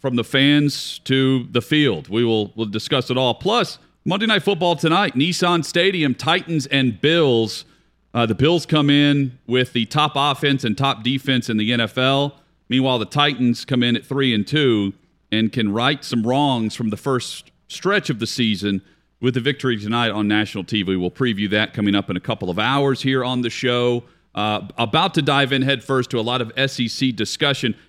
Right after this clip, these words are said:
We continue with our talk of Tennessee and Ole Miss, which was a, a really strong game, top to bottom, except for the twenty-two minute delay and everything that led up to it. Strong on the field, not strong from the officials' standpoint.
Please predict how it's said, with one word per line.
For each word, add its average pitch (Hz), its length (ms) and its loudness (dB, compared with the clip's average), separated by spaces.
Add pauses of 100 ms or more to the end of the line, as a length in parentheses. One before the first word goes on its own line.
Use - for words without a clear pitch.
We 147 100 0
continue 143 760 2 (320)
with 131 180 0
our 135 160 2
talk 123 360 2
of 117 220 0
Tennessee 127 640 2
and 113 160 2
Ole 113 220 2
Miss, 123 480 2
which 127 180 0
was 117 300 2
a, 107 240 0 (260)
a 117 100 -2
really 202 380 2
strong 147 680 2
game, 113 520 0 (200)
top 151 280 -2
to 135 60 0
bottom, 104 540 0 (320)
except 160 300 0
for 151 60 -4
the 143 80 2
twenty-two 139 420 2
minute 120 260 0
delay 104 500 -2 (340)
and 120 100 2
everything 147 320 2
that 127 100 0
led 131 160 2
up 120 180 -2
to 123 200 2
it. - 160 -6 (140)
Strong 196 400 0
on 175 60 2
the 143 60 4
field, 143 480 2 (200)
not 165 240 2
strong 160 320 0
from 143 140 2
the 123 100 4
officials' 107 600 -2 (200)
standpoint. 90 640 -2